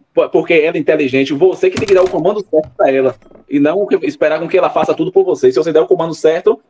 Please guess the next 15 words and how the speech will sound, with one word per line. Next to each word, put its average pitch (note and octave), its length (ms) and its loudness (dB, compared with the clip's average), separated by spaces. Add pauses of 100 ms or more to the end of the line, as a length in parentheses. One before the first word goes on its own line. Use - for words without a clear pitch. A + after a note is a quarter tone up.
(160)
ela D3+ 140 0
vai D#3+ 140 0
executar. F#3 520 0 (400)
Por D#3 120 2
isso F#3 100 2
que G#3+ 60 2
existe F3+ 240 0
agora E3 160 4
uma E3 60 2
nova F3+ 180 2
profissão F3+ 320 0
chamada E3+ 260 0
os, D#3 180 -12
os D#3 460 2
prompters, C3+ 640 -2